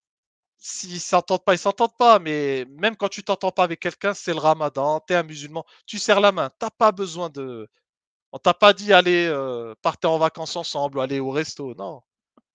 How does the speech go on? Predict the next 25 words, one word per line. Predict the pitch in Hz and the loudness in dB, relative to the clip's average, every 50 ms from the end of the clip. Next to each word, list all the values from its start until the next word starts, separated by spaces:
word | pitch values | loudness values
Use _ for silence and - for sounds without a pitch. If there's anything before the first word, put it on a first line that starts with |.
| _ - | _ -12
Salam | - - 190 185 175 170 | -2 0 2 2 4 4
alaikum | 160 165 175 - - 190 180 | 2 2 2 -2 -6 -6 -6
wa | 170 | -4
khlas. | - - 143 139 - - | -2 0 0 0 0 -2
Mais | 190 202 | -4 -2
moi, | 220 233 | -2 -2
je | - - | 0 0
pense | - 226 - | -2 -4 -4
que | - 202 | -4 -8
c'est | - 202 | -8 -8
une | 185 | -8
fausse | - - 180 - | -8 -10 -10 -6
polémique. | - 180 170 175 175 185 208 220 - - - - - - - - | -6 -4 -4 -4 -4 -4 -4 -6 -6 -10 -16 -20 -20 -20 -2 4
Il | 170 | 6
y | 202 | 6
a | 208 | 6
des | 165 180 175 | 6 4 0
gens | - 202 202 | -2 -2 -4
qui | - - 170 | -4 -6 -4
essaient | 160 170 165 - 202 180 | -4 -2 -2 0 -2 -2
de | 160 151 | -2 -2
salir | - 165 160 160 170 165 143 120 | 0 0 0 2 0 -2 -2 -2
l'image | 123 135 147 156 147 139 | -4 -6 -6 -6 -6 -6
de | - 147 | -6 -6
Belmadi. | 127 147 139 135 135 131 123 127 156 165 | -6 -6 -6 -4 -4 -6 -6 -6 -8 -12